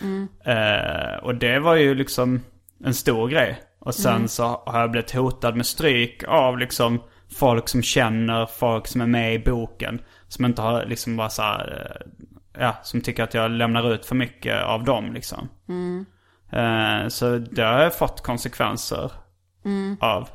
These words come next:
Speaker 2: Men i slutändan måste jag ändå säga att det är värt det på något sätt. För det, det kän-,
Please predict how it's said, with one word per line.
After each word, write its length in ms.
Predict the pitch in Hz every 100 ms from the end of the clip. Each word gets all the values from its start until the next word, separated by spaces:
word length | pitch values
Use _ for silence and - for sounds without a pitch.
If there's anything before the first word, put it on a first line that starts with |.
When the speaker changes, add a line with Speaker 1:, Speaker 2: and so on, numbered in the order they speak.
| - - - _ _ - _
Speaker 2:
Men 240 | 127 131 127
i 80 |
slutändan 680 | 131 139 135 135 117 113 113
måste 220 | 117 120 139
jag 20 |
ändå 140 | 180
säga 180 | - 143
att 100 | 131
det 60 | 127
är 40 |
värt 500 | 123 151 117 - -
det 120 | - - - _
på 100 | -
något 180 | - -
sätt. 320 | - - - - _ _ -
För 100 | 131
det, 160 | 127 131 135 - - -
det 80 |
kän-, 340 | 131 147 143